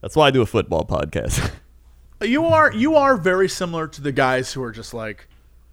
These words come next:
Speaker 2: "I know every tactical formation during the Civil War. And I can tell you why a flanking maneuver on the left side with the mountain ridge to the north is actually more," you know, like, that kinda
Speaker 1: Yeah.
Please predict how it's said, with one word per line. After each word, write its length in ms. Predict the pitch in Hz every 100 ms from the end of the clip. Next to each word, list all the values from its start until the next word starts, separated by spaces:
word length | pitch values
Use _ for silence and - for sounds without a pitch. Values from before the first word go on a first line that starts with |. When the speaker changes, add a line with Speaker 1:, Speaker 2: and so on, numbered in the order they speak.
| - - -
Speaker 2:
"I 240 | 185 285
know 260 | 269 220 208 -
every 320 | 165 170 190
tactical 520 | - 190 - - 170
formation 640 | - 170 151 151 127 117 120
during 240 | 139 135
the 60 | 127
Civil 340 | 175 147 135
War. 400 | 120 87 - - - _ - - -
And 80 |
I 80 | 123
can 160 | 135 139
tell 280 | 160 185 143
you 140 | 127
why 260 | 156 120 123
a 80 | 120
flanking 440 | 170 180 143 143
maneuver 400 | 131 131 143 175
on 120 | 131
the 80 | 123
left 300 | 127 147 180
side 520 | - 160 113 104 185
with 220 | 156 143 -
the 60 |
mountain 420 | 139 160 147 139
ridge 340 | 156 127 151 175
to 80 | 131
the 100 | 113
north 480 | 151 202 107 143 - - -
is 180 | 156 160 -
actually 500 | 254 - - 214 196
more," 760 | 180 202 311 381 440 440 453 415 - -
you 80 | 180
know, 80 |
like, 140 | 160 131
that 180 | 143 -
kinda 500 | 170 156 151 143 139 - -
Speaker 1:
Yeah. 300 | - 101